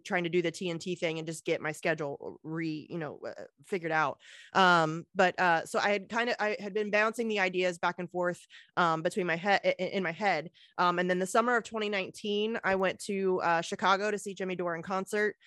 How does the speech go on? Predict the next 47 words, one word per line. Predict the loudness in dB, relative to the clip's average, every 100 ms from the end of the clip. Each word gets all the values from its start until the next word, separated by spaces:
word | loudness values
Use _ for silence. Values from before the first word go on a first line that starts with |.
| -20 -12 0
Um, | 4 4 2 0
and | -2 0
Andrew | 0 0 -2
Smith | -2 2 2 2
and | -2 -2
Taylor | -2 -2 -2
Hudak | 0 2 0
were | 0 0
<laughs> | 2
both |
there, | 4 4 2 0 -8 -20 _
uh, | 2 2 2
and | 2
they | 0
had | 0
just | 0 0 0
started | -2 0 0 -2 0
Action | -4 -4 -8
for | -8
Assange. | -4 0 0 -4 -6
So | -2 4
Action | 4 4 0
for | 0
Assange | -2 0 0 0 -2 -6
started | -6 0 2 4 2 2
on | -2 -2
the | -2
heels | -4 -4 -2 -2 -2
of | -4
Unity | -2 0 0
for | -2 -2
Jay, | 0 2 2 0
which | -2 -4 -2
was | 0 0 -2 -8 -18 -2
a | 2
long-running, | 4 4 4 2 0 0 0 0 -2 -4
uh, | 0 2 2
online | 2 0 2 -2 -2
series | -2 -2 -2 -4 -4
that | -4
was | -2
dedicated | 0 0 -2 -4
to | -6
covering | -4 -2 -2 -2
the |
Julian | -2 -2 -4
Assange | -6 -6 -4 -4 -8